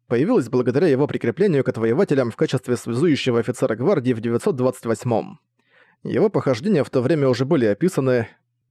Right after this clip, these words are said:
так что нет нужды заострять на этом внимание. Сардонически улыбался.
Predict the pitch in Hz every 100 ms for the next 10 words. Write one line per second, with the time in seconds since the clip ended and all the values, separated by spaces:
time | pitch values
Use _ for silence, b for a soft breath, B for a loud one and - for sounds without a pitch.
0 | _ - - 165 135 113 120 127 123 120
1 | - 117 208 139 127 135 127 95 73 50
2 | 50 _ _ _ _ _ _ _ - 139
3 | 120 127 170 160 127 147 135 127 120 92
4 | - - 78 -